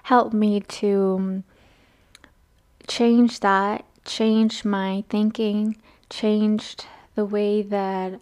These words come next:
I saw these characters. These characters are indeed portrayed, are, are very fictitious. However, they do have human qualities, and we can all learn from that.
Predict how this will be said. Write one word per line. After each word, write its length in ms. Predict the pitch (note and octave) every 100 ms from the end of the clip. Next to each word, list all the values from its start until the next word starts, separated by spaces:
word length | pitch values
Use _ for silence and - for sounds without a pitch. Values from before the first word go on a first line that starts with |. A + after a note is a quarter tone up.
| -
I 480 | F#3+ F#3+ F#3+ F#3+
saw 280 | G3+ - G3+
these 240 | G3+ G#3 -
characters. 680 | G#3 G3 G3+ G#3 G#3 G3+ -
These 220 | A3 G#3+
characters 540 | - G3+ G3+ G3 G3
are 160 | F#3+ F#3+
indeed 480 | F#3+ F#3+ G3+ G3+ - - - - - -
portrayed, 800 | - A3+ A3 - G#3+ G3+ G3+ G3 G3
are, 280 | G#3+ G#3+
are 160 | G#3 C4
very 320 | A3+ A#3+ A#3+
fictitious. 720 | A#3+ G#3+ - G3 F#3+ - G#3
However, 420 | - G3+ G3 G3 G3+
they 280 | F#3+ G3
do 220 | G3+ G#3 G#3
have 280 | G3+ F#3+
human 380 | - - G3 G3
qualities, 720 | G#3+ - F3+ F#3+ G3+ A3 G#3+ A#3+
and 280 | G3 F#3+ G3
we 100 | G3
can 320 | - G3 F#3+ - - -
all 220 | G#3 G#3
learn 240 | G3 G3 G3
from 300 | - G#3 G#3+
that. 320 | G#3 G#3 A3+